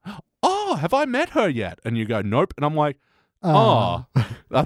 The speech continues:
Speaker 1: yeah, and this is the only time that I think an intro credits, uh, cast credits is gonna be a spoiler for me.
Speaker 2: <laughs> Whoops.
Speaker 1: Oh, well.
Speaker 2: Yeah, hey, again, this is the life we've chosen.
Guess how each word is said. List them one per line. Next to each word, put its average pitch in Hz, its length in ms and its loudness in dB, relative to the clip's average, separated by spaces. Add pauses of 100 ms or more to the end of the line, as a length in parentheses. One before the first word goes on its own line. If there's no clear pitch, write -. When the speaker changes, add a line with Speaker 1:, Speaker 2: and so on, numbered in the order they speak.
Speaker 1:
yeah, 165 260 2
and 131 140 -4
this 151 140 -2
is 139 100 -4
the 135 140 0
only 135 180 0
time 117 260 -4
that 107 120 -4
I 98 80 -4
think 110 200 -4
an 110 60 -2
intro 107 380 0
credits, - 720 -6
uh, 117 220 -2 (100)
cast 113 280 -2
credits 98 320 -6
is 107 80 -10
gonna 104 200 -4
be 101 100 -4
a 90 60 -6
spoiler 98 400 -4
for - 240 -4
me. 113 160 -2 (360)
Speaker 2:
<laughs> - 360 -10
Whoops. - 500 -6 (640)
Speaker 1:
Oh, - 160 4
well. 107 240 0 (260)
Speaker 2:
Yeah, 214 200 2 (120)
hey, 185 260 0
again, 147 300 0
this 139 140 0
is 160 100 -2
the 170 80 0
life 160 240 2
we've 175 100 -2
chosen. 117 380 0